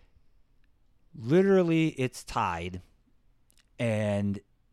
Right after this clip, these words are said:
Algeria scores in overtime with three min-, like, hundred eighteenth minute, which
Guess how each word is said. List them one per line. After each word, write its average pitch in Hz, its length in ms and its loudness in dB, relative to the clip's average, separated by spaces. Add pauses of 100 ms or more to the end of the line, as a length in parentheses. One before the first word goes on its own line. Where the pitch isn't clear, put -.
(1200)
Algeria 135 640 2
scores 104 680 -2
in 110 280 -6
overtime 113 640 -4
with 95 160 -8
three 143 280 -4
min-, 123 240 -4
like, 107 180 -12 (540)
hundred 180 400 2
eighteenth 139 480 -2
minute, 98 380 -6
which - 340 -10